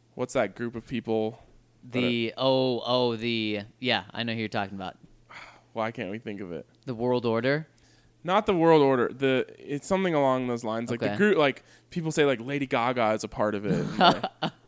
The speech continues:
Speaker 1: I can't remember what the term is. But anyways, they believe that that group of people wanted to build this airport for some reason. Well, I don't know why they chose an airport. Um,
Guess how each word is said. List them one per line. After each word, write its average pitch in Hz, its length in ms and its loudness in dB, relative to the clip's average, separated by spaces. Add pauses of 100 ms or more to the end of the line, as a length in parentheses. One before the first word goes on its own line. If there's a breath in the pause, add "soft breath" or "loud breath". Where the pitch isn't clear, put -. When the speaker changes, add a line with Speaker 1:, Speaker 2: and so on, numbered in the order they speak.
Speaker 1:
I 147 60 -4
can't 147 280 -2
remember 113 200 -2
what 117 160 -6
the 113 80 -4
term 101 320 -4
is. 92 180 -12
But - 240 -2
anyways, 127 460 2 (560 soft breath)
they 156 120 4
believe 160 200 4
that 139 140 0
that 139 260 2
group 131 200 -4
of 120 100 -10
people 113 500 -2
wanted 117 300 -6
to 127 80 -10
build 123 280 -2
this 117 140 -8 (100)
airport 113 640 -2
for 117 120 -10
some 104 200 -4
reason. 104 200 -6
Well, 101 100 0
I 104 60 0
don't 107 80 -2
know 104 80 -2
why 104 80 -2
they 95 80 -4
chose 95 180 -6
an 92 80 -6
airport. 85 500 -4 (460 soft breath)
Um, 98 520 -2